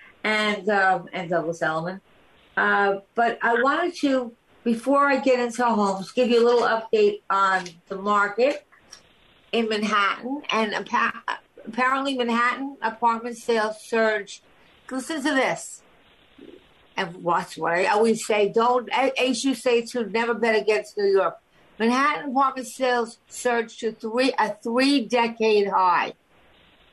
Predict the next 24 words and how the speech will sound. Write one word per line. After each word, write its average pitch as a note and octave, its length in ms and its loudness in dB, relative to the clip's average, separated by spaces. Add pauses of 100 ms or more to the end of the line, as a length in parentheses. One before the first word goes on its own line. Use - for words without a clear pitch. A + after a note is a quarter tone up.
(580)
More C4 320 2
apartments C#4+ 640 2
sold A#3 400 2
in G#3+ 140 -16
the G#3 100 -8
third B3+ 640 -2
quarter A#3 580 0
i-, G#3+ 280 -2
of, G3 360 0 (160)
of, F#3+ 340 0 (140)
of G3 220 -2
New G#3+ 80 -4
York A3+ 280 2
City G#3 380 0
than G#3 220 0
in G3+ 300 -12
any C#4 340 0
other C4 240 2
time G#3+ 480 0 (140)
in F#3 180 -6
more G3 300 2
than F#3 260 2
thirty G#3+ 480 2
years. F#3+ 760 0